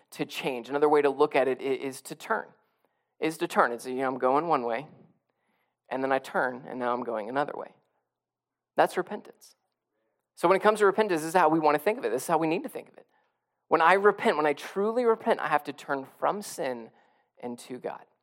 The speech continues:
All right, so imagine sin is over here, God's over here. So sin, when I'm sinning, I'm going this way, right? I'm, I'm going this way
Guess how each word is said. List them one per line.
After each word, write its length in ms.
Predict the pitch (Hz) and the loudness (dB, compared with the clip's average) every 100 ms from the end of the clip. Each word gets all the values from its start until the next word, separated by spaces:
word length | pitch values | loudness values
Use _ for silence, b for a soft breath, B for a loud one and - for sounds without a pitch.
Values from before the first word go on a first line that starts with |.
| _ _ _ _ _ | _ _ _ _ _
All 60 | 131 | -2
right, 60 | |
so 60 | 135 | 2
imagine 380 | 147 156 156 139 | 2 2 0 -4
sin 200 | - 165 | -2 0
is 120 | 165 | 0
over 180 | 156 147 | -2 -4
here, 320 | 139 127 123 b b - | -2 -2 -2 b b -2
God's 220 | 127 127 | 0 0
over 160 | 123 | -4
here. 240 | 120 127 117 | -6 -6 -4
So 160 | - | -4
sin, 260 | 131 - 165 | -4 0 0
when 100 | 139 | 0
I'm 100 | 135 | -4
sinning, 300 | - 175 143 | -2 0 0
I'm 120 | 127 | -2
going 260 | 131 151 147 | 2 2 2
this 180 | 143 - | -2 0
way, 120 | 113 | 0
right? 200 | 117 117 | 0 -2
I'm, 120 | 120 | -4
I'm 140 | - 123 | -10 0
going 240 | 147 160 | 2 2
this 140 | 156 | 0
way 200 | 165 156 | 2 0